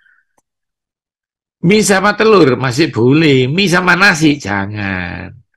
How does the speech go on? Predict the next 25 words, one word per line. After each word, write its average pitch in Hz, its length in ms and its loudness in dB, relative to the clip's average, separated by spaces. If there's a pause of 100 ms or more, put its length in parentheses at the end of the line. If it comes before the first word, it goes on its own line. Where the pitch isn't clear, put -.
(540)
Tapi 123 320 0
penyajiannya 147 720 -2 (140)
sebulan 127 420 -2
sekali, 120 1120 0
gitu 139 400 4
ya. 170 260 0 (540)
Sebulan 139 480 0
tiga 131 320 -2
kali 127 320 2
lah 123 240 2
ya. 123 180 0 (460)
Gizinya 143 480 -2
bagus, 156 480 -2
ada 110 160 -4
telur, 151 320 -2
ada 104 240 -6
mie. 123 320 -6
Tapi 147 260 -6
kalau 175 300 -4
nilai 185 400 -2
tetap 151 320 -10
jelek, 135 480 -2
nilai 151 260 -4
tujuh 117 300 -8
puluh. 117 640 -4